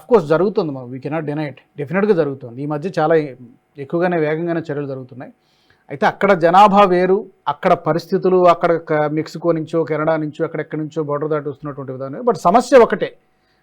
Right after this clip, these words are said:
అక్రమ చొరబాటుదారులు అక్కడైనా ఇక్కడైనా, వాళ్ళ వల్ల ఏంటి, క్రైమ్ రేటు పెరుగుతుంది, డెమోగ్రఫిక్ చేంజెస్ జరుగుతున్నాయి,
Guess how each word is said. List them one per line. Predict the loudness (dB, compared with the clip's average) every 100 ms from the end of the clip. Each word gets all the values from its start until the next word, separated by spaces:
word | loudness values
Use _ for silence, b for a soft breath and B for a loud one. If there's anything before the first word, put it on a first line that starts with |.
| -4
అక్రమ | -4 4 4 6
చొరబాటుదారులు | 4 4 4 4 4
అక్కడైనా | 2 2 4 4
ఇక్కడైనా, | 0 -2 -4 -6 _ _ _ _ _ 4
వాళ్ళ | 6 8
వల్ల | 8 6
ఏంటి, | 4 4 2
క్రైమ్ | 2 4 6 8
రేటు | 6
పెరుగుతుంది, | 6 0 -2 -6 -8 -16 _ _ _ _ 0
డెమోగ్రఫిక్ | 4 6 4 4 0 -2
చేంజెస్ | -2 2 2
జరుగుతున్నాయి, | 4 0 0 -8 -10 -14